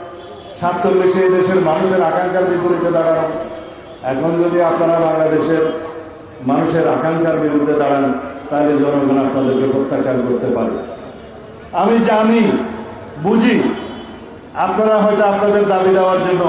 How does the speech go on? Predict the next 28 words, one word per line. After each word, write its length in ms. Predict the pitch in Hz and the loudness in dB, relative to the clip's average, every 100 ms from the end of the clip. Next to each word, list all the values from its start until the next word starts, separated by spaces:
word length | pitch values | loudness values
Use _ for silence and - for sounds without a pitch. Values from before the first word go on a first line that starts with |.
| 143 - - - - - - - - - - | -2 -4 -8 -12 -14 -16 -16 -18 -18 -16 -4
পাঁচ 180 | 160 170 165 | 0 0 0
দফা 240 | 175 180 | 0 2
না 140 | 180 175 165 - - - | 2 0 0 -4 -8 -4
কয় 200 | 165 165 170 | 0 2 2
দফা 220 | 165 170 165 | 2 2 2
দাবি 180 | 156 156 | 2 2
দেওয়া 140 | 151 151 | 2 2
আপনারা 240 | 147 151 151 | 0 0 2
দিয়েছেন, 340 | 147 143 147 | 2 0 0
সেই 160 | 139 151 | -2 0
দাবি 180 | 143 143 | 2 2
দেওয়ার 220 | 143 143 139 | 2 0 2
জন্য 160 | 139 139 | 2 2
আপনারা 220 | 135 139 135 | 2 0 0
আন্দোলন 300 | 131 127 127 123 | 2 2 2 2
করেছেন। 340 | 143 139 127 - - - - - - - - - - - 180 | 0 0 0 0 -4 -10 -14 -16 -16 -18 -18 -20 -12 -2 0
একটা 220 | 196 226 220 | 2 2 2
কি, 120 | - 233 190 - - - 165 185 | 4 4 2 0 -6 -8 -4 2
নির্বাচনের 600 | 185 180 175 175 160 151 151 | 2 2 2 2 2 2 2
লেভেল 240 | 185 202 180 | 2 2 2
প্লেইং 280 | 165 160 160 151 | 2 2 0 0
ফিল্ড 280 | 151 143 135 - - - - - - - | 2 2 2 -2 -10 -12 -14 -18 -18 -12
স্থাপন 400 | - 147 143 139 135 | -2 0 2 0 2
করা, 180 | 127 110 - - - | 2 0 -4 -10 -4
সেটা 220 | 208 208 | 2 4
নির্বাচন 460 | 202 190 185 180 180 | 4 4 2 2 2
কমিশন 300 | 160 170 170 165 | 2 2 2 2
এবং 160 | 160 | 0